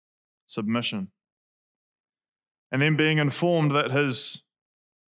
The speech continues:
head counselor, Ahithophel,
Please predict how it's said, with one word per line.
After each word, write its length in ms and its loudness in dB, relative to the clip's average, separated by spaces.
head 180 0
counselor, 680 0
Ahithophel, 800 -2